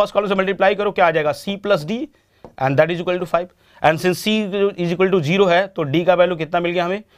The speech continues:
D equal to five। So हमें मैट्रिक्स P के चारों एलिमेंट पता चल चुके हैं, कितना कितना है यार, देखो। So we are having, we are having P equal to, A का वैल्यू है टू,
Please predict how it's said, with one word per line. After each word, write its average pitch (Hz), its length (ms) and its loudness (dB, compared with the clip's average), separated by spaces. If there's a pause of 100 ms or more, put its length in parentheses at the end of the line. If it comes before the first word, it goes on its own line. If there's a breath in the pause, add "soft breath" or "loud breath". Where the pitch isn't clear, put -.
(140)
D 135 200 4
equal 156 260 2
to 131 100 -2
five। 151 220 -2 (1120 soft breath)
So - 80 2
हमें 220 140 4
मैट्रिक्स 240 500 -2
P 233 180 0
के 240 80 0
चारों 214 420 2
एलिमेंट 202 320 -2
पता 190 120 2
चल 180 180 0
चुके 160 220 -4
हैं, 143 100 -2
कितना 160 260 0
कितना 185 240 0
है 185 80 4
यार, 185 80 -2
देखो। 190 280 -4 (540 soft breath)
So 190 200 4
we 208 140 4
are 220 100 4
having, 175 320 0 (220)
we 196 100 4
are 202 120 4
having 165 220 0 (120)
P 202 140 0
equal 165 340 2
to, 151 80 -2 (640)
A 185 160 4
का 208 80 4
वैल्यू 202 240 4
है 190 120 4
टू, 214 320 -8